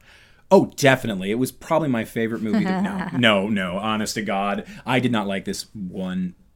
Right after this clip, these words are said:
Speaker 1: I know that's not true. I did like bits of it. I thought this was about thirty-five percent a good movie. But the parts that were bad were offensively bad to
Speaker 2: Yeah.
Speaker 1: me. And they weren't, it wasn't very funny. And I will say this, seeing as I've se-, I've seen it only as an adult,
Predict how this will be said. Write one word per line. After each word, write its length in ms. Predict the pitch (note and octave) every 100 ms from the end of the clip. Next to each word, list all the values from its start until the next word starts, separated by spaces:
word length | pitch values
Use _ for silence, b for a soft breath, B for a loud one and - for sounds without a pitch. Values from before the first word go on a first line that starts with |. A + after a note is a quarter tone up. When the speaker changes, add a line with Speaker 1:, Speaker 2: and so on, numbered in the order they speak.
| C#3+
Speaker 1:
I 140 | - G#3
know 200 | A#3 G#3
that's 160 | D#3+ G3
not 100 | -
true. 180 | F#2+ - -
I 80 | A2
did 260 | A#2+ C#3+
like 280 | B2+ A#2+ G2+
bits 220 | A2+ F2
of 60 | -
it. 180 | C#2+ - b b b
I 120 | A3
thought 240 | - D#3+
this 120 | C#3 B2+
was 100 | A2+
about 180 | G#2 -
thirty-five 840 | - - C3+ C3+ C#3+ C#3 A#2+ A#2
percent 440 | B2 - G2+ G2 - _ _ -
a 100 | G2+ -
good 300 | A#2+ G2+ F#2
movie. 460 | G2 G2 F2 E2 - b b b b b
But 500 | C3 - C#3+ F#2 - - -
the 100 | A2
parts 340 | - C#3+ F#3
that 80 | G#3
were 100 | E3+
bad 540 | - A2+ G2+ F#2 F#2 - _
were 300 | C3 A2+ A2+ -
offensively 760 | - _ - C3 - A2+ G2
bad 300 | F#2+ F#2 F3 D#3
to 60 |
Speaker 2:
Yeah. 200 | F3+ E3
Speaker 1:
me. 60 | D3+ b b b
And 140 | B2+
they 60 | B2
weren't, 320 | A#2+ B2 C#3+
it 140 | D3 D3
wasn't 360 | C3 E3 D#3
very 160 | G#2+ F2+
funny. 320 | - E2 F2
And 100 | G#2
I 100 | C#3
will 100 | E3
say 180 | F3 F3
this, 180 | C#3 -
seeing 240 | E3+ D#3+
as 140 | C3 -
I've 220 | C3+ F3
se-, 200 | F#3 F3+
I've 160 | C#3 C#3+
seen 160 | F#3+
it 120 | D3 -
only 240 | A2+ B2
as 100 | C#3+
an 60 | E3
adult, 460 | E3+ F3+ F#3+ G3